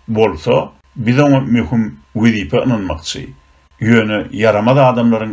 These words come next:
gepine gitmesin diýen sargytdy. Ikinjisi de bütün S S R-de tanalýan belli türkmen ýazgysy bilen iş boýunça duşşanyny ol şeýle diýär.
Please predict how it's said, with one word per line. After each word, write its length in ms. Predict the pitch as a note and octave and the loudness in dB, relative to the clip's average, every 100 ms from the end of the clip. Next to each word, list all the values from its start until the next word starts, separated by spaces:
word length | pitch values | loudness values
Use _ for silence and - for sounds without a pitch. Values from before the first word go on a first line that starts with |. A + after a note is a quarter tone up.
| - | -8
gepine 320 | G#2 G2+ G2+ | -6 -6 -6
gitmesin 600 | F2+ B2 - C#3 C3+ B2 | -4 -6 -2 -2 0 0
diýen 280 | A#2 G2+ G2+ - _ _ | 0 -2 -6 -12 _ _
sargytdy. 680 | - A2+ F#2+ F2+ D#2+ - - - _ _ _ _ _ - | -4 0 0 -4 -10 -16 -18 -18 _ _ _ _ _ -6
Ikinjisi 600 | C3+ - A#2+ A2 - C#3+ | 0 4 4 2 -4 0
de 200 | E3 D#3+ - _ _ A2+ | 0 -2 -8 _ _ -6
bütün 580 | G#2+ - E3 D#3 C#3 - | -4 -2 0 0 -2 0
S 220 | A#2+ B2 | 0 0
S 80 | A2+ A2 | 0 0
R-de 140 | A#2+ | 0
tanalýan 680 | C#3 C3+ B2+ A#2+ A#2+ A2+ F#2 | -2 2 2 0 -2 -2 0
belli 340 | A#2 F#2+ A#2+ | -2 0 -8
türkmen 460 | - G2+ - B2 C#3 | -6 -8 -4 0 0
ýazgysy 460 | A#2+ A2+ F#2+ - A#2 | 2 -2 -4 -6 -2
bilen 300 | A2 G#2 F#2 | -2 -4 -6
iş 320 | B2+ D3 - | -4 -2 -2
boýunça 460 | B2+ A#2 G2 A2+ F2+ | -2 -2 -2 -6 -6
duşşanyny 640 | G2 E2+ - F#2+ F#2 A#2 C#3 - _ _ - | -8 -8 -6 -6 -4 -2 -4 -6 _ _ -2
ol 120 | A#2 | -2
şeýle 380 | - A#2 G2+ G2+ | 0 -2 -2 -6
diýär. 340 | E2+ E2+ E2+ | -6 -8 -10